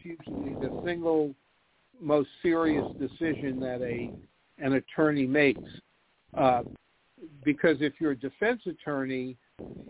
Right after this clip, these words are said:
the state has the complete burden of proving its case,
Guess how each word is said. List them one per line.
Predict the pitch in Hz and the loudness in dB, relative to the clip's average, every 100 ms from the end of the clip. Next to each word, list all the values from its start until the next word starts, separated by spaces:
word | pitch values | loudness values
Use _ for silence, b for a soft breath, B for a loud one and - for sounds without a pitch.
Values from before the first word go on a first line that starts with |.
| - - _ _ _ _ - 131 | -20 -20 _ _ _ _ -8 -4
the | 135 - - | -4 -4 2
state | 190 214 196 _ | 4 2 -2 _
has | 143 139 - | -6 -6 -8
the | 131 | -16
complete | - - - - 359 359 - - - _ _ _ _ _ 131 104 | -16 -16 -12 -6 -4 -6 -10 -16 -20 _ _ _ _ _ -14 0
burden | 170 170 139 117 110 _ _ _ - | 2 2 -2 -8 -14 _ _ _ -4
of | 143 | -4
proving | - 180 170 156 127 | 2 2 2 -2 -8
its | - - | -10 -10
case, | - 139 | -4 -4